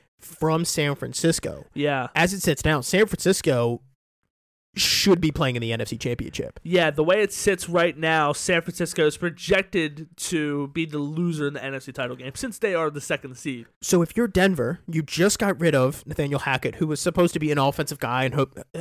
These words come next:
Speaker 1: help gel this offense together. You probably have, what, the number twenty-eight pick? Number thirty pick? Thir-, twenty-nine?
Speaker 2: Somewhere in
Speaker 1: S-,
Speaker 2: there.
Speaker 1: somewhere in there.
Speaker 2: Yeah.
Speaker 1: You're picking between, what, twenty-nine and thirty-two? Or
Speaker 2: Mm-hmm.
Speaker 1: twenty-eight and thirty-one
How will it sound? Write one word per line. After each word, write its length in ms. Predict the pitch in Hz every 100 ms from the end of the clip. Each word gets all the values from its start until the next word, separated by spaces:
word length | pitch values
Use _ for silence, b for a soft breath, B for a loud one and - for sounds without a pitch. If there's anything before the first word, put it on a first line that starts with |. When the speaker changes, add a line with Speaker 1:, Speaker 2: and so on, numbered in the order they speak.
| -
Speaker 1:
help 260 | 160 143 _ 170
gel 280 | - 170 147
this 160 | 143 -
offense 320 | 135 123 131
together. 400 | - 147 123 82 _ b b b b b
You 140 | 165 170
probably 340 | 175 165 156
have, 260 | 165 151 143
what, 160 | 127
the 60 | -
number 160 | 127 147
twenty-eight 380 | 156 147 143
pick? 280 | 151 156 - _ _ -
Number 140 | 147
thirty 240 | - 147 139
pick? 260 | 160 156 _ - -
Thir-, 300 | - 151 117 156
twenty-nine? 640 | - 151 143 139 143 147 156 _ _ _ -
Speaker 2:
Somewhere 360 | - 175 151
in 60 | 143
Speaker 1:
S-, 20 |
Speaker 2:
there. 100 | 139
Speaker 1:
somewhere 240 | 135 175 160
in 120 | 151
there. 180 | 156 160
Speaker 2:
Yeah. 220 | 135 131
Speaker 1:
You're 80 | 202
picking 260 | 208 180
between, 540 | 180 160 160 143 135 131
what, 240 | 120 -
twenty-nine 640 | - 151 147 135 131 131 127
and 260 | 127 117
thirty-two? 440 | 151 131 - - - _ _ _ -
Or 220 | 151 131
Speaker 2:
Mm-hmm. 120 | 131 139 _ -
Speaker 1:
twenty-eight 360 | - 170 147
and 100 | 127
thirty-one 420 | 131 127 110 65